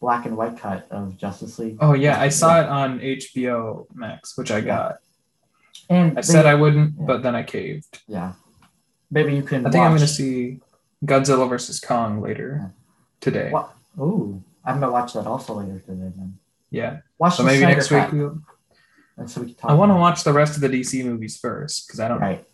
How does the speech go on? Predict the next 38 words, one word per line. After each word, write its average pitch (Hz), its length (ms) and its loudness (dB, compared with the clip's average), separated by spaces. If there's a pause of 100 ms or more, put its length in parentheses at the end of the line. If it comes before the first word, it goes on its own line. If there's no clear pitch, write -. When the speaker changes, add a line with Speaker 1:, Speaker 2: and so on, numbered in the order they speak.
(120)
Speaker 2:
I 131 120 0
don't 135 80 4
Speaker 1:
That 135 60 4
Speaker 2:
know 131 120 4
Speaker 1:
makes 123 120 0
Speaker 2:
any 98 80 -6
Speaker 1:
sense. - 20 -6
Speaker 2:
context 123 720 -4 (220)
for 127 120 -6
any 120 160 -2
of 117 80 -4
Speaker 1:
Yeah. 98 100 -4
Speaker 2:
these - 500 -12
heroes. 113 480 -2 (720)
Speaker 1:
Yeah. 98 300 -6 (1600)
Speaker 2:
So, 127 200 2
yeah, 127 140 4
I 135 60 4
Speaker 1:
Uh, 131 100 2
Speaker 2:
think, 165 400 0 (440)
yeah. 110 280 -4 (1120)
Speaker 1:
So 175 140 0
the 170 80 4
black 170 300 2
and 156 140 2
white 135 240 2
one 120 200 0
of 107 240 -4 (140)
Snyder 120 420 -6
Cut 104 240 -6
is 107 160 -10
the 127 120 -2
exact 127 400 -2
same 135 220 -4
as 117 180 -6
the 123 80 -10
normal 113 440 -6
one, 95 280 -6